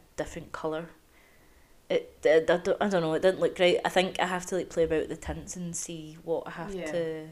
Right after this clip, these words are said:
Speaker 2: Oh no, but I'd like to, like, bleach mine,
Speaker 1: Yeah,
Speaker 2: like,
Speaker 1: like,
Speaker 2: off.
Speaker 1: invisible.
Speaker 2: Yeah.
Speaker 1: Really?
Speaker 2: Yeah.
Speaker 1: Wow.
Speaker 2: I just love,
Speaker 1: You've got
Speaker 2: like
Speaker 1: the bone structure for it. I don't.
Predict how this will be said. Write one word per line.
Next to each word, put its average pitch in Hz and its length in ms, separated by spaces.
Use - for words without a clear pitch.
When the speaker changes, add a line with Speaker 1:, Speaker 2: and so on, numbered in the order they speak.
Speaker 2:
Oh 190 100
no, 175 120
but 160 120
I'd 165 100
like 190 200
to, 214 120
like, 180 240
bleach 160 300
mine, 170 220
Speaker 1:
Yeah, 151 240
Speaker 2:
like, 139 340
Speaker 1:
like, 170 100
Speaker 2:
off. 165 60
Speaker 1:
invisible. 180 480
Speaker 2:
Yeah. 165 180
Speaker 1:
Really? 254 380
Speaker 2:
Yeah. 180 60
Speaker 1:
Wow. 165 600
Speaker 2:
I 196 120
just 269 220
love, 202 420
Speaker 1:
You've 202 140
got 220 80
Speaker 2:
like 202 100
Speaker 1:
the 190 60
bone 160 260
structure 170 400
for 156 240
it. - 140
I 160 100
don't. 104 260